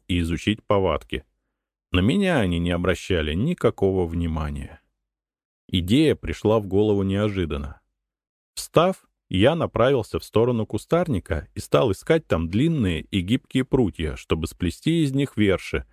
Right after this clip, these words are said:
о которых я когда-то слышал от одного моего знакомого в далеком детстве.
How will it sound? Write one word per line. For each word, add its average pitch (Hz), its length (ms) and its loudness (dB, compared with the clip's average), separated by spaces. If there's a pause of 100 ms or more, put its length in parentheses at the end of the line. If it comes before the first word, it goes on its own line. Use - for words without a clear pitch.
(220)
о - 120 0
которых 147 480 0
я 120 160 4
когда-то 104 400 0
слышал 151 480 0
от 80 120 -2
одного 87 340 0
моего 95 340 0
знакомого 131 640 -2
в 90 60 -4
далеком 90 540 -2
детстве. - 540 -6